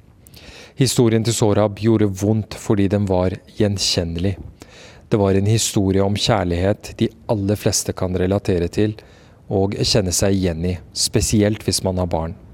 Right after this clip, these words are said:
Lettelsen var derfor stor da jeg omsider kom meg hjem til Beirut tidligere denne uken. I døren sto kona mi, Shara. Jeg ga henne en god klem før jeg dro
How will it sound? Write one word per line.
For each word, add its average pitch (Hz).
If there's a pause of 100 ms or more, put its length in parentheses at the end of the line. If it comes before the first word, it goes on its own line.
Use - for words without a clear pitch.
(1040)
Lettelsen 120
var 113
derfor 104
stor 107
da 98
jeg 98
omsider 101 (180)
kom 95
meg 101
hjem 95
til 101
Beirut 95 (100)
tidligere 90
denne 85
uken. 98 (840)
I 127
døren 110
sto -
kona 101
mi, 101
Shara. 95 (720)
Jeg 110
ga 104
henne 107
en 107
god 107
klem 104 (160)
før 101
jeg 98
dro 98